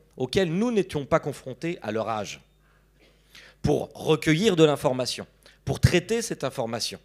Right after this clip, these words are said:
Comme vous le savez, les jeunes, mais nous tous, nous montrons année après année que nous consacrons plus, de plus en plus de notre disponibilité mentale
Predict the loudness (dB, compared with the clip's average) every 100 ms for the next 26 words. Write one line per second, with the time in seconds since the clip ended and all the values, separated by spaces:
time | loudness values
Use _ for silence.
0 | _ _ _ _ _ _ _ -6 -4 -4
1 | -6 -4 -4 -2 -2 -2 -4 -16 _ _
2 | -14 -8 -4 0 0 0 -2 -2 -6 -8
3 | -8 -8 -10 -12 _ _ _ _ _ _
4 | _ _ -6 -4 -6 -8 -12 -12 -2 0
5 | 0 -2 -4 -8 -6 -6 -4 -4 -2 -4
6 | -8 -10 _ -8 -6 -6 -10 -6 -6 -6
7 | -14 -14 _ -8 -6 -4 -8 -12 -18 _
8 | _ _ _ _ _ _ _ _ _ _
9 | -10 -8 -6 -4 -4 -6 -10 -10 -12 -10
10 | -10 -10 -10 -6 -4 -4 -6 -10 -6 -6
11 | -4 -2 0 0 -4